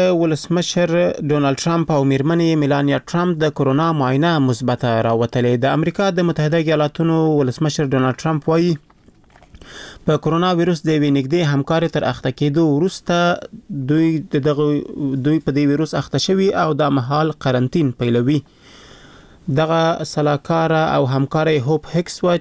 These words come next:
چې دا اونۍ له ولسمشر ټرمپ سره په څو سفرونو کې ملګرې وه. پرون یې د هغې معاینات مثبت راوتلي وو. ولسمشر ټرمپ له دې وړاندې په ټویټر لیکلي و چې هوپ هیکس په شدت له خنډ او ځنډ پرته کار کړی او دا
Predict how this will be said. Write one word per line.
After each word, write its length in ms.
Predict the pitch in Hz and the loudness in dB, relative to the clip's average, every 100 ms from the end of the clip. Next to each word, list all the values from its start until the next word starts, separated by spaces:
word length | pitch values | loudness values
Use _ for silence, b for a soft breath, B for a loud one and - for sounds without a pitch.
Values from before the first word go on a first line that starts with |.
| - | 0
چې 260 | 180 170 160 | 0 2 2
دا 80 | 160 | 0
اونۍ 240 | 160 160 151 | 2 2 2
له 80 | 147 | 2
ولسمشر 560 | 143 - 156 - 143 - | 0 0 -2 -2 -2 -2
ټرمپ 280 | 165 165 | -2 0
سره 180 | 165 160 151 | 0 0 -2
په 100 | - | 0
څو 160 | 160 - | 0 0
سفرونو 420 | 147 135 165 170 143 | -2 0 2 0 0
کې 200 | 127 117 | -2 0
ملګرې 320 | 117 123 123 120 | 0 0 2 2
وه. 80 | 117 127 | 0 0
پرون 300 | 139 170 160 | 0 2 0
یې 80 | 147 139 | 0 0
د 20 | 151 160 165 - 120 - | 2 2 0 -6 -10 -4
هغې 320 | 127 147 160 127 | -2 2 2 0
معاینات 480 | 117 117 120 117 - 131 120 | 0 0 0 -2 -4 -2 -2
مثبت 500 | - 123 120 - - 113 | -2 -4 -4 -6 -2 0
راوتلي 460 | 113 120 131 131 139 | 0 0 0 2 2
وو. 120 | 143 - - _ - - - - - B B B B B B 147 | 0 -6 -20 _ -20 -20 -20 -20 -20 B B B B B B 0
ولسمشر 480 | 139 - 143 147 127 | 0 0 -2 -2 -4
ټرمپ 240 | 156 147 147 | -2 -2 -2
له 60 | 135 | 0
دې 60 | 139 | 2
وړاندې 240 | 151 151 139 | 2 0 -2
په 60 | 135 | -2
ټویټر 260 | 147 151 131 131 | 0 0 0 -2
لیکلي 260 | - 175 | 0 0
و 80 | 180 175 | 0 0
چې 140 | 160 139 | 0 0
هوپ 180 | 151 - | -2 -4
هیکس 180 | 170 - | -6 -4
په 60 | 143 - | -4 -2
شدت 360 | 131 160 - 139 | 0 -2 0 -4
له 40 | - | -2
خنډ 300 | 156 160 139 | -2 0 0
او 40 | 135 | 0
ځنډ 140 | 151 143 | 0 0
پرته 200 | 160 156 - | -2 -4 -2
کار 160 | 170 185 175 | -2 -2 0
کړی 180 | 175 180 | 0 0
او 60 | 135 | 0
دا 80 | 135 | 0